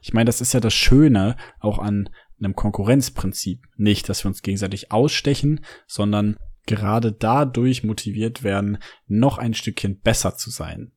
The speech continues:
mehr zu leisten, mehr zu schaffen. Gerade im Spiel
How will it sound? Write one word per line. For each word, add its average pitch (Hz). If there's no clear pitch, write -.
mehr 104
zu -
leisten, 104
mehr 92
zu -
schaffen. -
Gerade 123
im 127
Spiel 117